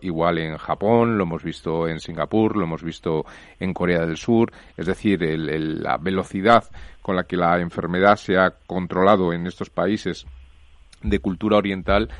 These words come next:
ha sido infinitamente más rápida que la velocidad con la que se ha contagiado en, en Europa, y eso que en Europa también se ha controlado, ¿no?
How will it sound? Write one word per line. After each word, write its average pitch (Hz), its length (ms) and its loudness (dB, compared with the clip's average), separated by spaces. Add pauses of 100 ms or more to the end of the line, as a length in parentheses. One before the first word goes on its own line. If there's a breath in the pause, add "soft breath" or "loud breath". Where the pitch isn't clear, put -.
(160 loud breath)
ha - 100 -8
sido 104 180 -4
infinitamente 95 600 -4
más 90 180 0
rápida 98 540 -2
que 82 420 -4
la 80 120 -4
velocidad 82 340 -4
con 92 100 -2
la 92 60 0
que 87 80 -12
se 82 100 -12
ha 78 40 -2
contagiado 90 640 -2
en, 80 240 -6
en 85 100 -10
Europa, 98 360 2
y 95 60 -2
eso 85 140 -6
que 90 100 -6
en 85 40 -6
Europa 82 260 -2
también 80 220 -6
se 80 160 -8
ha 69 60 -4
controlado, 76 720 0
¿no? 127 160 -4